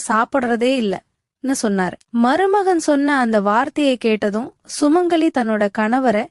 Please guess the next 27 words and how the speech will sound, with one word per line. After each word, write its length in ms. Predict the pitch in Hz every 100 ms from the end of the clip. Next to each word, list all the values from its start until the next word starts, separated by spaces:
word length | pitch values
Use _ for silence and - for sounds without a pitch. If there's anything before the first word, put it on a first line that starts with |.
| _
எந்த 440 | 214 233 269 311
அளவுக்கு 360 | 302 285 311 320
நல்லா 340 | 247 233 294
கவனிச்சுக்கிறான்னு 880 | 240 220 240 269 - 226 208 202 269
எனக்கு 420 | 247 233 - 240
புரிஞ்சது. 320 | 226 214 196 165 _ _
நான் 500 | 220 220 226 262 - -
அவன்கிட்ட, 720 | 226 277 277 240 214 208 214 - _ _ _ _ _ _
"நான் 380 | - 233 240 277
இன்னும் 360 | - 254 320 349
சில 240 | 320 277
நாட்கள் 420 | 254 254 - 285
தங்கி 320 | 254 247 262
உங்களை 260 | 285 226 220
கவனிச்சுக்கிறதோட 840 | 202 214 254 - 214 202 196 208 180 - -
சுமங்கலிக்கு 640 | - 294 370 359 311 262 311
சில 300 | 302 262 240
வீட்டு 360 | 226 277 311 269
வேலைகளையும் 680 | 226 247 285 254 220 247 320
கத்து 180 | 262 277
கொடுக்கறேன்னு" 800 | 254 214 202 196 - _ _ - 269
சொன்னேன். 420 | - 220 196 185 _ _
அப்ப 320 | - 254 -
மருமகன், 720 | 247 208 240 285 240 190 - - _ _ _ _
"நீங்க 340 | 233 247 247
எப்பயும் 600 | 220 214 240 - 330 339
இங்கேயே 440 | - 233 247 285